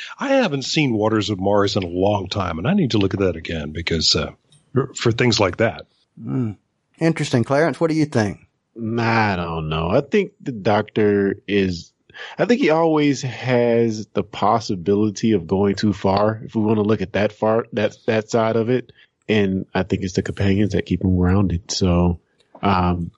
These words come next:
Speaker 3: not the villain quite yet, but, you know, in, in certain circumstances, he could become one, I guess, if things go <laughs> the wrong, wrong direction. Maybe.
Speaker 1: Yeah, th-, there should always be that possibility.
Speaker 2: Well, it's interesting you brought that up because it was,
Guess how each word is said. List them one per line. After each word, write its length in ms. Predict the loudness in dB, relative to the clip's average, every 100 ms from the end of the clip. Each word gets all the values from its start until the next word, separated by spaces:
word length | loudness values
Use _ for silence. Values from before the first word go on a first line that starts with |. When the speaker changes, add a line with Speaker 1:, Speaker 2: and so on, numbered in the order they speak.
| _
Speaker 3:
not 240 | -2 -2 0
the 80 | 0
villain 260 | 2 2
quite 260 | 0 0 0
yet, 320 | 0 -2 -4 -2
but, 220 | -2 -2 -8 -8
you 200 | 0 2
know, 360 | 4 2 0 -2
in, 300 | 0 0 -4 -12 -20 -20 _
in 240 | 0 0 0
certain 340 | 0 0 0
circumstances, 880 | -2 0 0 0 0 2 -2 -4 -14 -2
he 200 | -2 -2 _ -2
could 240 | -2 0
become 360 | -2 0 0 0
one, 220 | -2 0
I 100 | 0
guess, 220 | 0 0
if 80 | 0
things 240 | 0 0
go 160 | 2 0 0 -6
<laughs> 120 | -2
the 480 | -2 0 -2 -2 0
wrong, 260 | 0 0 -8 _ _ -4
wrong 200 | 0 2
direction. 560 | 2 0 -4 -6 -6 -8 _
Maybe. 180 | -2 2
Speaker 1:
Yeah, 140 | 2 0
th-, 160 | -4 -12
there 260 | -2 -2
should 180 | 0 2
always 260 | 2 2 0
be 160 | 0
that 220 | 0 0 -2
possibility. 720 | -4 -4 -4 -4 -6 -8 -14 -18 _ _ 0
Speaker 2:
Well, 160 | 2
it's 140 | 2 2
interesting 480 | 0 0 0 2 2
you 100 | 2
brought 300 | 0 0 0
that 180 | 0 2
up 340 | 2 0 -4 -4
because 580 | -2 0 2 2 0 -4
it 200 | 0 2
was, 340 | 2 -2 -4